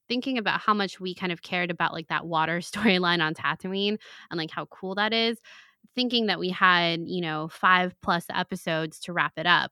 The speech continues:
when really we only had three, really only two, because, you know, the finale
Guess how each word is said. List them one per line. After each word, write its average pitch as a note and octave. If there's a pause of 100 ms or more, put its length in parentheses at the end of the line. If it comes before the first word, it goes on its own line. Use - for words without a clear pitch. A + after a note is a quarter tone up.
when E3 (360)
really F3
we E3
only D#3
had D#3
three, F#3 (280)
really G3+
only D3+
two, D#3+
because, D#3 (160)
you F3+
know, D3+
the D3+
finale E3